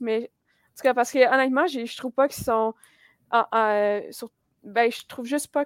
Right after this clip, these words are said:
qu'ils... Que... Ben, je trouve pas qu'ils jouent bien en ce moment, en fait, là. Je trouve pas qu'ils, qu'ils, ils... Ils montrent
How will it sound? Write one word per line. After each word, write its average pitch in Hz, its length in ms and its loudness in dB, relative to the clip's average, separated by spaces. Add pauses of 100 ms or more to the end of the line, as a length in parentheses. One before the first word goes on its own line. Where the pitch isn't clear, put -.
(120)
qu'ils... 214 640 -10 (1700)
Que... 202 1040 -2 (580)
Ben, 302 180 -2
je - 100 -12
trouve 240 140 -10
pas 339 140 -4
qu'ils 247 180 -8
jouent 220 140 -10
bien 202 240 -8
en 214 60 -8
ce - 120 -20
moment, 196 160 -12
en 196 60 -12
fait, 196 280 -12
là. 196 100 -12
Je - 100 -16
trouve 214 140 -12
pas 233 180 -2
qu'ils, 190 440 -12
qu'ils, 190 320 -14 (120)
ils... 202 240 -10 (140)
Ils 233 140 -2
montrent 254 280 6